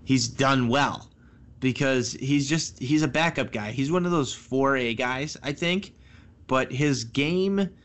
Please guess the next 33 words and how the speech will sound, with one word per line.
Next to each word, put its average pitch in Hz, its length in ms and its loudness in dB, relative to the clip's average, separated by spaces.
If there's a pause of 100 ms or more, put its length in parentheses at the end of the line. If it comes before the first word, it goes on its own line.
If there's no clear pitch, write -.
(360)
is 143 200 2
different 147 560 -2
from 143 180 -2
a 135 40 0
guy 123 340 0
like 117 220 -2
Jose 127 440 -2
Rondon 110 760 -2 (480)
in 131 140 0
the 123 80 0
fact 127 400 -2
that, 117 260 -2
you 123 60 -4
know, 113 120 0
Jose 156 340 2
Rondon 120 640 2
did 117 140 0
a 110 60 2
lot 110 260 2
of 104 80 0
his 101 160 -2
damage 104 540 -2
via 107 240 0
that 101 260 -2 (320)
sneaky 175 580 2
home 120 340 0
run 95 460 0
or, 113 500 0
you 131 120 0
know, 120 100 0
just 123 340 -2 (920)
very 175 440 4
sparse - 1400 -2